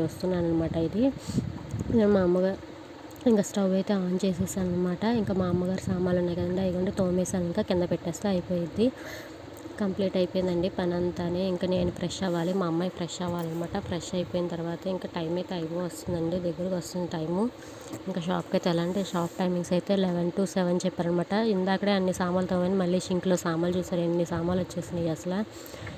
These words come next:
మళ్ళీ మిక్సీ గిన్నెలు ఇవి అన్నీ కలిపి మళ్ళీ వచ్చేసాను. కానీ ఇప్పుడైతే టైమ్ అయితే లేదండి. పదకొ-, already టైమ్ అయితే పదకొండు అయిపోయింది. పావు తక్కువ పదకొండు అయింది. ఇంకా నేను ఫ్రెష్ అయ్యి మా పాపను ఫ్రెష్ చేసినప్పటికీ టైమ్ అయిపోయింది. కూర అయితే అయిపోయిందండి.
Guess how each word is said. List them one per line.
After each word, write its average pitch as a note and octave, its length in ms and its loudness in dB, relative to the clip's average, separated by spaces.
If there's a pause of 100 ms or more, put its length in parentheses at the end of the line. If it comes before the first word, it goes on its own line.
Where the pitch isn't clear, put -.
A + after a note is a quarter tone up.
(260)
మళ్ళీ F3+ 280 6 (400)
మిక్సీ F3 280 0 (100)
గిన్నెలు F3 280 4 (160)
ఇవి E3+ 220 2
అన్నీ E3+ 320 0
కలిపి F3+ 300 0
మళ్ళీ E3+ 180 0
వచ్చేసాను. E3+ 300 -4
కానీ F3 160 0
ఇప్పుడైతే E3+ 340 -2
టైమ్ E3 340 2
అయితే F3 180 0
లేదండి. E3 480 0 (120)
పదకొ-, E3 380 0
already E3 300 2 (120)
టైమ్ E3 260 2
అయితే F3+ 180 0 (120)
పదకొండు E3 380 0
అయిపోయింది. E3 480 0 (1080)
పావు G3+ 220 8
తక్కువ F#3+ 240 2
పదకొండు F#3 320 2
అయింది. F3+ 220 2
ఇంకా G3 120 2
నేను F3 160 0
ఫ్రెష్ F3+ 280 0
అయ్యి F#3+ 180 4
మా F#3 60 4 (100)
పాపను F3+ 280 2
ఫ్రెష్ F3+ 260 0
చేసినప్పటికీ F#3 560 0 (180)
టైమ్ F3+ 220 2
అయిపోయింది. F3+ 440 0 (420)
కూర G3+ 240 6
అయితే F#3+ 200 4
అయిపోయిందండి. F3+ 560 2